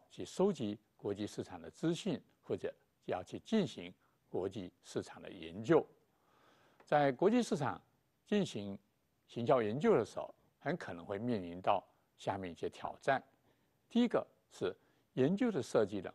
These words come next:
会更复杂，因为呢，涵盖了多个国家。第二个是缺乏刺激的资料，很多国家的刺激资料既少又很难加以应用。第三个，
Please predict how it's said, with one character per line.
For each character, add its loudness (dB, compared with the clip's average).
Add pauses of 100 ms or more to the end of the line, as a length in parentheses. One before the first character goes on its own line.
(100)
会 -6
更 -4
复 -8
杂， -4 (500)
因 -2
为 2
呢， -4 (220)
涵 -8
盖 0
了 -6 (280)
多 6
个 4
国 -6
家。 0 (800)
第 2
二 8
个 0 (760)
是 -2
缺 2
乏 0 (400)
刺 2
激 -2
的 -4
资 -4
料， -2 (800)
很 0
多 4
国 4
家 6
的 2
刺 -4
激 2
资 -2
料 4 (160)
既 2
少 -6 (560)
又 6
很 -6
难 -10
加 -2
以 -10
应 -12
用。 -6 (840)
第 -8
三 -2
个， -6